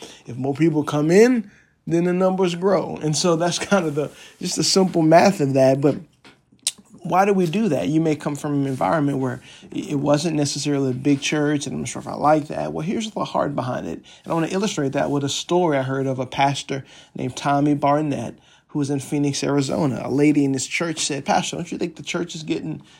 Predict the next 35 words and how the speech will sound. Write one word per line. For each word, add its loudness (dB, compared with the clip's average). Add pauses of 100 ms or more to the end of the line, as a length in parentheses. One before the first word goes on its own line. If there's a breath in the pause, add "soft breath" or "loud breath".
(160 soft breath)
too 0
big?" -2
I -2
mean, -2
the -6
church -2
is, -10 (680)
I -8
think, -4
over 0
ten -4
thousand 0
people -4 (300 loud breath)
at -4
the -2
time. -2
And -2
so -2 (240 loud breath)
the -6
pastor, 0
sur-, -6 (220)
surprisingly, -2
he, 0
he -4
said, -4
"You -2
know, -4
I'll, 0
I'll 0
consider 0
that. -6
I'll 0
think -4
about -4
that." -12